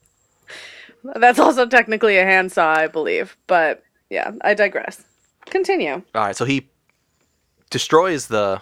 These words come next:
Speaker 2: turkey carver and realizes, like, "Oh, this is, this suit's actually becoming a problem. Like, I'm gonna go home now, and maybe my wife can help me." She's a nurse or nurse
Speaker 1: Uh-huh.
Speaker 2: adjacent. Maybe a veterinarian. I
Speaker 1: Yeah.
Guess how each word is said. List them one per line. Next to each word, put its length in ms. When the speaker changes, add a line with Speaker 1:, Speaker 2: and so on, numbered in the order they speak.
Speaker 2:
turkey 240
carver 480
and 200
realizes, 360
like, 140
"Oh, 240
this 140
is, 180
this 140
suit's 220
actually 300
becoming 260
a 60
problem. 320
Like, 160
I'm 120
gonna 200
go 140
home 260
now, 320
and 100
maybe 160
my 120
wife 240
can 100
help 180
me." 180
She's 240
a 80
nurse 880
or 100
nurse 380
Speaker 1:
Uh-huh. 200
Speaker 2:
adjacent. 580
Maybe 140
a 60
veterinarian. 720
I 60
Speaker 1:
Yeah. 340